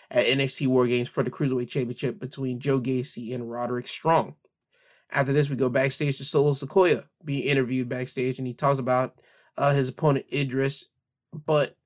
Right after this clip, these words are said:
Boa walks up on him, speaking Chinese and holding his chest. He looks like he's in pain. Solo tells him that he doesn't understand what he's saying and that he has to deal with that by himself.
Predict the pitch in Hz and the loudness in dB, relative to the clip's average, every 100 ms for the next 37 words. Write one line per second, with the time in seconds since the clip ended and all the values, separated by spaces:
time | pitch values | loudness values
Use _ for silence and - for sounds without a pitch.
0 | _ 151 151 151 143 135 139 - 139 135 | _ -2 2 6 6 6 2 0 0 2
1 | 139 139 131 - - - 139 139 127 131 | 4 2 0 -6 -10 -6 -4 -4 -4 -2
2 | 127 123 131 123 127 143 135 123 117 - | 0 0 0 -2 -2 4 4 4 -4 -4
3 | 143 127 131 123 135 131 131 139 123 117 | -2 0 -2 -4 -2 0 -2 -2 -4 -6
4 | - - 139 131 139 _ _ - _ _ | -8 -2 0 0 -2 _ _ -20 _ _
5 | - 151 147 143 - 143 139 135 135 123 | 2 4 6 4 4 4 4 4 2 2
6 | 123 123 151 156 - 139 135 127 - 139 | -2 -2 2 2 0 -4 -4 -4 -2 0
7 | 135 131 127 131 123 - - 131 127 127 | 2 2 2 2 0 -4 -2 0 2 2
8 | 123 127 127 127 135 135 127 123 123 139 | 0 -4 -4 -4 -2 0 -2 -4 0 4
9 | 131 120 127 110 135 120 113 - - 135 | 4 2 0 0 -2 -2 -4 -4 0 2
10 | 147 | 0